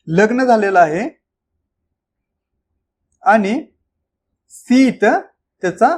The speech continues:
मुलगा किंवा मुलगी त्यांनी दिलेलं नाहीये. पण एक गोष्ट इथं आहे की एक तर ए जी आहे ती बायकोची बहीण एचच्या येणार आहे किंवा एच ची ती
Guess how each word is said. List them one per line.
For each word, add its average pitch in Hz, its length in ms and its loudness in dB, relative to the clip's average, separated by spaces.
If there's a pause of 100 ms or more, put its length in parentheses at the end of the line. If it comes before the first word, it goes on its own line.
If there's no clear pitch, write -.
(160)
मुलगा 185 320 -2
किंवा 226 200 -2
मुलगी 202 260 -4
त्यांनी 208 240 -4
दिलेलं 185 520 -2
नाहीये. 139 300 -8 (1000)
पण 226 240 -4
एक 240 140 2
गोष्ट 240 280 -4
इथं 240 220 -2
आहे 190 260 -2 (500)
की 254 200 -4 (1160)
एक 262 300 -4
तर 226 220 0 (800)
ए 247 180 2
जी 277 160 0
आहे 220 340 0 (100)
ती - 640 -6 (680)
बायकोची 185 520 -2
बहीण 226 400 -2 (140)
एचच्या 190 360 -2
येणार 202 280 0
आहे 208 280 -2 (480)
किंवा 240 440 0 (640)
एच 220 260 0
ची 240 80 -8
ती 240 400 -8